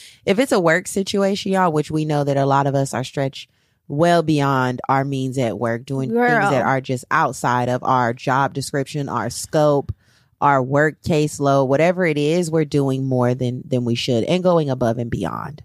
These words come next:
Speaker 2: Y-,
Speaker 1: I
Speaker 2: and
Speaker 1: know how we do.
Speaker 2: Right.
Speaker 1: But if it is a work situation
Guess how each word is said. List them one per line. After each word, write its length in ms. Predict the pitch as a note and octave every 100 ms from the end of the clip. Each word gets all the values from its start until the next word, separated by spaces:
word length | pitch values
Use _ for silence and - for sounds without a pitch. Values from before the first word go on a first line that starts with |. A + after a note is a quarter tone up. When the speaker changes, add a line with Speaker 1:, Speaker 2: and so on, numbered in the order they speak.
| _
Speaker 2:
Y-, 80 | C4 -
Speaker 1:
I 120 | D3
Speaker 2:
and 80 | D3
Speaker 1:
know 180 | B2+ B2+
how 160 | C3+
we 160 | C#3 C#3+
do. 260 | C#3+ C#3 - _
Speaker 2:
Right. 320 | A#3+ F#3 G3 _
Speaker 1:
But 100 | F#3+
if 140 | A3 A#3+
it 100 | B3
is 140 | A3+
a 80 | F#3+
work 220 | E3 D#3+
situation 640 | D#3 D3 D3 C#3 C#3 C#3+